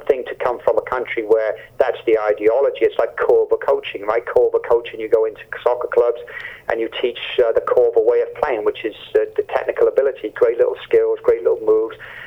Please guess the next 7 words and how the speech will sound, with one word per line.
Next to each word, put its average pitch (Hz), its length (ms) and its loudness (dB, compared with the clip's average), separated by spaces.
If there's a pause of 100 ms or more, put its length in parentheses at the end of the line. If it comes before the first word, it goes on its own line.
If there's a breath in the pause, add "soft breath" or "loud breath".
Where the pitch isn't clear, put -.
(120 loud breath)
a - 60 2
composure 120 800 0
on 113 180 0
the 110 60 4
ball. 123 400 2
But 165 160 2 (260 loud breath)
coaching 165 540 2